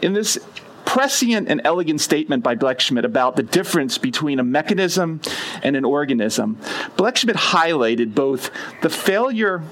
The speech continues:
in the last century of coming up with tru-, true cures for any of the chronic diseases that kill us, but simultaneously and paradoxically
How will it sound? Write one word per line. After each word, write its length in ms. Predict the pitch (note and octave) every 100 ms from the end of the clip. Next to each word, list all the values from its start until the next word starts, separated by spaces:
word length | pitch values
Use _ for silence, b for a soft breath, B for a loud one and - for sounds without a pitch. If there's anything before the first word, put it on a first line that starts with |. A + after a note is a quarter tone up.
| -
in 100 | D3+
the 80 | D3+
last 400 | D3+ E3 E3 -
century 640 | - - D#3 E3 - B2 G#2
of 140 | -
coming 400 | - F#3 F3+ D#3
up 200 | D3 - - B B - -
with 120 | D3
tru-, 320 | C#3 F#3+ F3 E3
true 300 | - - D4
cures 680 | - - G#3+ G3 B2+ A#2 -
for 120 | -
any 200 | D#3 F#3
of 80 | C3+
the 80 |
chronic 320 | C#3 D#3+ C#3 C3
diseases 560 | C3 B2+ C#3 C3+ A2
that 160 | A#2 -
kill 280 | - F#3 A2
us, 380 | - - - - B B B
but 100 | E3+
simultaneously 960 | C#4 E4+ E4 - F#3 F3 D3+ - C3
and 80 | B2
paradoxically 1200 | D3 C#3 C3 A#2+ B2+ - C3+ - G#2+ - -